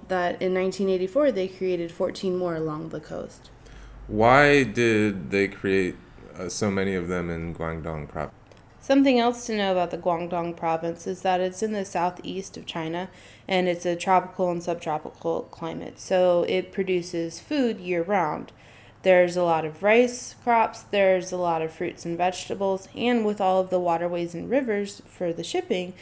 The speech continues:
Speaker 1: there's also a big fishing, uh, farming community here.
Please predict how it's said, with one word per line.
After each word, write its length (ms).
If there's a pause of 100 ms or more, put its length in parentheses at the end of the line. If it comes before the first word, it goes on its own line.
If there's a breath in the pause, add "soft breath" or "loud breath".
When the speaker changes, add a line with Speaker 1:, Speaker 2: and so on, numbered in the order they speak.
(220 loud breath)
Speaker 1:
there's 220
also 360
a 40
big 260
fishing, 640 (420)
uh, 300
farming 680 (100)
community 560
here. 320